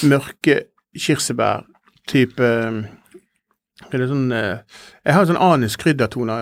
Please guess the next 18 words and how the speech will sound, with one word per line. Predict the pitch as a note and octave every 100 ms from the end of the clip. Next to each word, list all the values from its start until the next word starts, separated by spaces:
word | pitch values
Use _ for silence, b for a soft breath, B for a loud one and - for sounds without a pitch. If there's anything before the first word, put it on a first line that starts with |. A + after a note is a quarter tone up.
| A#2 A#2+ -
eh, | C3+
som | - D3
oftest | C#3 B2+ A#2
i |
viner, | A#2+ D3+
og | E3+
det, | E3 - -
og | D3+
det | E3
er | C#3 C3 C#3+
det | B2
sånn | D3
at | A#2+ -
ofte | C#3 D3+
disse | B2+ C3+
vinene | C3 C3
her, | B2+
de, | A#2+